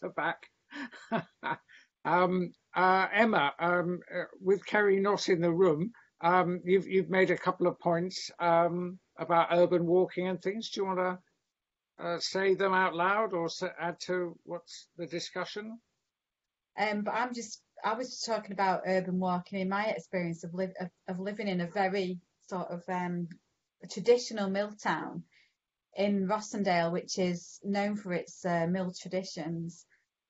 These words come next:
Speaker 2: And within ten minutes, I can be up on the hill.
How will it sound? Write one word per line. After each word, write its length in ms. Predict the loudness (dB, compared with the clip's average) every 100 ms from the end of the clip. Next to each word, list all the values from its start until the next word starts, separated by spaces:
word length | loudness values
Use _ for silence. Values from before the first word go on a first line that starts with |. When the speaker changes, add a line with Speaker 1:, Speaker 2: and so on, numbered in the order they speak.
| -2
Speaker 2:
And 360 | 0 2 0
within 320 | 0 -2 0
ten 240 | 0 -2 -2
minutes, 300 | -4 -6 -4
I 140 | -4
can 200 | -4 -4
be 120 | 0
up 80 | 0 0
on 120 | 0
the 100 | 0
hill. 540 | -4 -8 -10 -16 -10